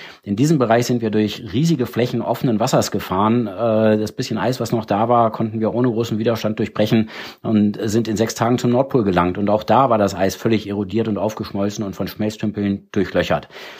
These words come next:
Das war schon sehr dramatisch, das so zu sehen.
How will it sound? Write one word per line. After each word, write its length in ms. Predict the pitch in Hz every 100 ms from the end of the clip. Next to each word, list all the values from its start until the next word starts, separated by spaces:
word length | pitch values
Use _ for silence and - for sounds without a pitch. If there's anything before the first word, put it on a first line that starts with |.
| -
Das 180 | - 95
war 120 | 120
schon 160 | 143 120
sehr 100 | 123
dramatisch, 640 | 123 107 120 113 - - -
das 160 | 98
so 120 | 104
zu 160 | 101 120
sehen. 320 | 107 98 80